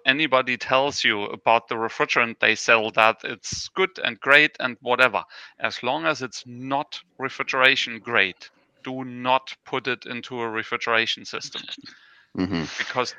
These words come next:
Speaker 1: there is too much humidity, there is, there are too much non-condensable gases and all of that. It has
Speaker 2: Mm-hmm.
Speaker 1: to be refrigerant grade.
Speaker 2: Mm. I have a, somewhere on my computer, you guys might have it too, I have a really good image that shows the high and low side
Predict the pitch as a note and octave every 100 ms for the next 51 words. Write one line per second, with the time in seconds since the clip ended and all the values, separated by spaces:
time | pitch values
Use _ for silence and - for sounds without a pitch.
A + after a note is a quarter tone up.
0 | - B2+ B2 A#2 - D3 C3 - A2+ D3
1 | F3 E3 E3+ E3 D#3 A#2 A#2 A#2 - C3+
2 | A#2 A#2 - D3+ C#3 C3 - B2 B2+ B2+
3 | B2+ - B2+ A#2+ B2+ B2+ A#2+ A2 G#2 -
4 | D#3+ D#3 - D3 - - - - _ -
5 | C3 B2+ - B2+ A#2+ A2+ - A2+ G2 _
6 | - A#2 - - C#3+ C3+ D3 B2 - A#2+
7 | A#2+ A2 _ A2+ - - A2+ G2 - A2
8 | F#2 F2+ _ _ _ _ - C2+ - _
9 | _ _ _ _ _ - - - - -
10 | B2+ D#3+ A#2 A#2 G#2+ - D#3 D#3+ C3+ B2
11 | A#2 G#2+ G#2+ G2 A#2+ A#2 F#2 F2 G#2 F2
12 | E2+ F2 F2 D2 C#2+ G#2+ F#2 E2+ F2+ A2+
13 | A#2+ G2+ G2 G2 F#2 - B1+ - G2 F2+
14 | F#2 D2 - F#2 F#2+ E2 E2 F2 F2+ -
15 | D2+ D2+ D2